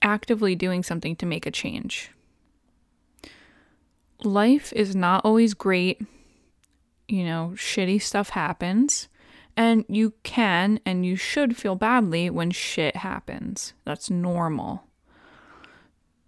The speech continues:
But you need to be careful because you need to catch yourself before you spiral. Okay, guys? So just make sure, you know, I'm not saying you can't feel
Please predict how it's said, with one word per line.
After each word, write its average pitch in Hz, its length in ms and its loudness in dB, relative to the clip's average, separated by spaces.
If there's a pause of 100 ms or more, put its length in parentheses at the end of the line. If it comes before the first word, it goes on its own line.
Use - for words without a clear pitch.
(480)
But 190 300 0 (680)
you 196 120 2
need 190 160 0
to 196 60 -4
be 196 100 -6
careful - 460 -4
because - 640 -8
you 190 120 -2
need 165 180 -4
to 160 100 -8
catch - 460 -2
yourself 175 400 -2
before 170 280 -6
you 156 160 -6
spiral. 151 720 -6 (2000)
Okay, 165 280 -8
guys? 185 320 -4
So 190 200 -4
just 202 220 -2
make 185 200 -2
sure, 180 640 -2 (1080)
you 208 80 0
know, 185 80 0
I'm 190 120 2
not 196 220 2
saying 190 320 0
you 180 240 -4
can't 190 280 -4
feel 175 280 -6